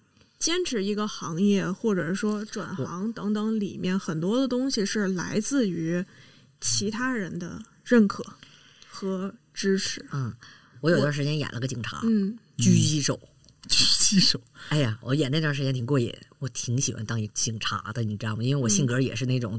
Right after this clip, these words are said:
Speaker 2: 雷厉风行的那种，
Speaker 3: 嗯。嗯。
Speaker 2: 特别速度，特别敏锐，摩羯座的判断力很高的，你知道吗？啊，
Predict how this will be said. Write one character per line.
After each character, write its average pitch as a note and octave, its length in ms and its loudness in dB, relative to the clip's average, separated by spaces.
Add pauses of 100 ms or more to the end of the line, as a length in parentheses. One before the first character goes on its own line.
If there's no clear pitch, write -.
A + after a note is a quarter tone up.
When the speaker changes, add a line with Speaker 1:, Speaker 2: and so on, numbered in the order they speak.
(120)
Speaker 2:
雷 A#2+ 140 2
厉 F#3 180 4
风 B2+ 220 0
行 A#2 180 -2
的 A#2+ 120 0
那 B2 140 0
种， F#2+ 120 2
Speaker 3:
嗯。 F2 40 -2
嗯。 - 20 -2
Speaker 2:
特 F3+ 180 0
别 C3 140 2
速 C#3 180 -2
度， B2 100 -2
特 D3+ 140 0
别 E3+ 80 6
敏 E3+ 260 6
锐， D#3 240 8
摩 D#3+ 240 8
羯 G#3+ 120 8
座 A#3+ 120 10
的 G#3 80 6
判 A#3 220 6
断 A3+ 140 8
力 A#3 100 8
很 C3+ 180 0
高 B2 280 4
的， B2 180 0
你 C3 160 2
知 B2 80 4
道 C3 180 6
吗？ B2 120 2
啊， C#3 200 6